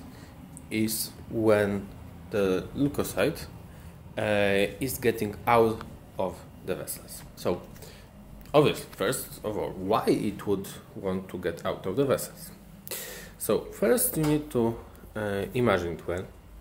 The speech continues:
that generally vessels, the, the smallest vessels, the capillaries, are extremely tiny. Yes, the cells that are around them are far, far bigger. And generally there is a lot of space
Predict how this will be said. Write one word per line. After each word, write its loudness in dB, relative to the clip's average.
that -2
generally 4
vessels, 2
the, -2
the -2
smallest 4
vessels, -4
the -6
capillaries, -2
are -4
extremely 0
tiny. -2
Yes, -2
the 0
cells 4
that 0
are -2
around 4
them -2
are -4
far, 2
far -2
bigger. -10
And -6
generally 4
there 2
is 0
a -2
lot 2
of -4
space 2